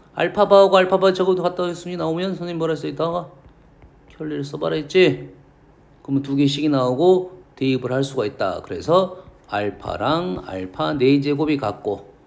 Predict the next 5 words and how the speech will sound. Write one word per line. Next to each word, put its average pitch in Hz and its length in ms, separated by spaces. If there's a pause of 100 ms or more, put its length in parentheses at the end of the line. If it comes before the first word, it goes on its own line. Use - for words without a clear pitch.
(640)
넘겨서 190 500
인수분해하면 156 2000 (2000)
이렇게 135 340
나올 120 320
건데 101 600